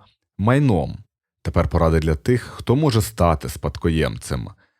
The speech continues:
Найголовніше, усвідомлюйте, що прийняття спадщини означає і прийняття боргів спадкодавця.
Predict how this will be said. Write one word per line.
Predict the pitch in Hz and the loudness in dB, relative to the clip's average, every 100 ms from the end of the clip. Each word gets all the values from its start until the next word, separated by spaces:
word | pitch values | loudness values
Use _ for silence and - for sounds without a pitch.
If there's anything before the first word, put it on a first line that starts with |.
| _ 78 | _ -2
Найголовніше, | 80 80 87 120 165 - 120 107 | 0 2 2 2 2 2 2 2
усвідомлюйте, | - 73 - 78 127 107 78 67 | 0 -6 -4 0 2 2 0 -4
що | - - 85 | -8 -2 -2
прийняття | - 85 90 85 - - 120 95 | 0 2 2 0 0 2 2 2
спадщини | - - 123 110 - 76 69 | -2 -2 0 0 -4 -6 -4
означає | 67 76 98 - 160 147 131 - | -4 0 0 0 2 2 2 2
і | 98 131 | 2 2
прийняття | 135 95 87 80 - 107 120 | 4 4 4 2 2 2 4
боргів | 92 78 82 92 | 2 0 -2 -4
спадкодавця. | - 92 - 127 160 104 - - 67 | -2 -4 0 2 2 2 0 -6 -6